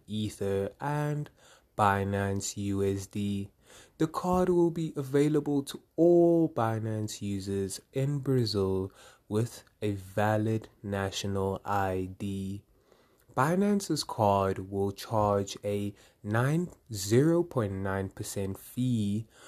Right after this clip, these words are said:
per transaction involving crypto, Binance said, adding that it will offer up to eight percent in cashback with crypto.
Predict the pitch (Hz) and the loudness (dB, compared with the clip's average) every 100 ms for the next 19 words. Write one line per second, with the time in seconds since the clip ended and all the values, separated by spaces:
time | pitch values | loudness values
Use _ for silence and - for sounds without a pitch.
0 | - _ _ - 143 143 135 135 135 - | -20 _ _ 6 8 8 6 4 0 -6
1 | - 123 120 113 110 - - 101 - 104 | -4 -2 0 -2 -2 -4 -6 -6 -4 -6
2 | 98 95 95 92 95 95 - 95 - - | -2 0 0 0 -4 -6 -6 -8 -8 -4
3 | 95 95 95 - - - - _ 123 147 | -2 -2 -4 -8 -20 -20 -20 _ 0 0
4 | 180 175 143 113 - - 95 95 95 - | 0 0 0 -2 -4 -4 -2 -2 -4 -10
5 | _ _ _ - 151 175 185 185 180 165 | _ _ _ -6 -2 0 0 0 0 0
6 | 151 151 - - 135 123 123 - 123 131 | -2 -4 -6 -4 0 4 4 2 -4 -6
7 | - 123 117 120 - _ 147 156 - 220 | -2 0 2 0 -6 _ -8 -6 -6 -4
8 | - - 160 - 151 - 117 110 110 - | -2 -2 -4 -4 -6 -2 0 -2 -4 -4
9 | 104 - - 104 101 104 - - 107 - | -4 -4 -4 -4 -4 -8 -10 -10 -10 -6
10 | 107 104 107 | -2 0 0